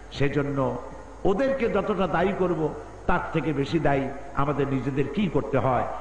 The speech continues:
আমরাই এজন্য দায়ী। কারণ কোরআন তো এজন্য আসে নাই যে আমরা হতভাগ্য হয়ে যাব।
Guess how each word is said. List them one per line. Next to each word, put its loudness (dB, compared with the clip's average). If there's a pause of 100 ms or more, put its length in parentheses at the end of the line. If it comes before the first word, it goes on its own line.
আমরাই 2
এজন্য 0
দায়ী। -2 (1800)
কারণ 2
কোরআন 2 (120)
তো 0
এজন্য 2
আসে 2
নাই 0 (520)
যে 0
আমরা 2
হতভাগ্য 2
হয়ে 6
যাব। 0